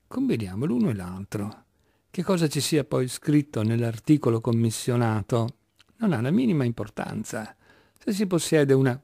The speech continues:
pregiata penna, si può benissimo avviare una chiacchierata su Gerhard Hauptmann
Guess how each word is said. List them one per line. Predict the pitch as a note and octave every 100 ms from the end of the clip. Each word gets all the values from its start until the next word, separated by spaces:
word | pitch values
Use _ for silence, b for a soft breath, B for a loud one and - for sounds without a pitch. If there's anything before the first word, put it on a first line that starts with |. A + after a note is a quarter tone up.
| _
pregiata | C#3 C3+ C#3 C3+ B2 C#3
penna, | B2 D3+ B2+ A#2+ E3+ G#3
si | -
può | B2+ C3
benissimo | A2+ C3+ C#3 C#3+ - B2
avviare | C#3 G#3 - A2+ G#3
una | C3+ A#2+
chiacchierata | - D3+ C#3 - D3+ A#2+ B2+ B2
su | C3 C#3+
Gerhard | C3 B2 B2 A#2+ -
Hauptmann | F3+ F3 - C3+ B2 C3